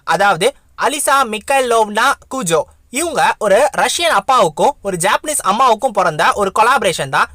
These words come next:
So ரெண்டு நாட்டோட கொலாபரேஷன் ஆன இவங்க இப்ப ஒரு ஸ்கூலுக்காக படிக்கிறதுக்கு வந்திருக்காங்க. இவங்க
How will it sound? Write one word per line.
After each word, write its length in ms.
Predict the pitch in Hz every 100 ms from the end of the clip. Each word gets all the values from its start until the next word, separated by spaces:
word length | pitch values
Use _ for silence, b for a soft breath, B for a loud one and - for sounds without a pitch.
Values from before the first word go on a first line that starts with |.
| -
So 180 | 208 175
ரெண்டு 240 | 185 269
நாட்டோட 320 | 269 311 320 269
கொலாபரேஷன் 460 | 214 277 254 233 214
ஆன 200 | 196 160
இவங்க 460 | 247 302 165 175 - -
இப்ப 300 | 302 - 208
ஒரு 160 | 226 226
ஸ்கூலுக்காக 460 | - 311 277 208 202 247
படிக்கிறதுக்கு 420 | 196 208 185 180 156
வந்திருக்காங்க. 480 | 180 196 151 135 180 294
இவங்க 260 | 269 262